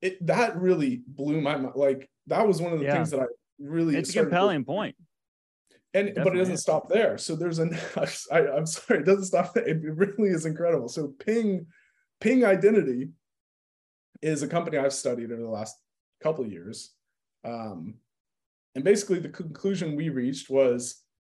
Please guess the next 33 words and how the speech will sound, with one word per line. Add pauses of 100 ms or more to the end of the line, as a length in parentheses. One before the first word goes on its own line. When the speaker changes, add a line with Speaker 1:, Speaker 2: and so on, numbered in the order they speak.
(440)
Speaker 1:
Ping's
a
fine
company, (400)
but
Okta
is
the
eight
hundred
pound
gorilla
here. (120)
Don't
touch
Ping.
This
is
not (300)
Coke
versus
Pepsi.
This
is, (500)
um, (1400)
you
know, (420)
Amazon
versus
whatever
Walmart's
e-commerce
platform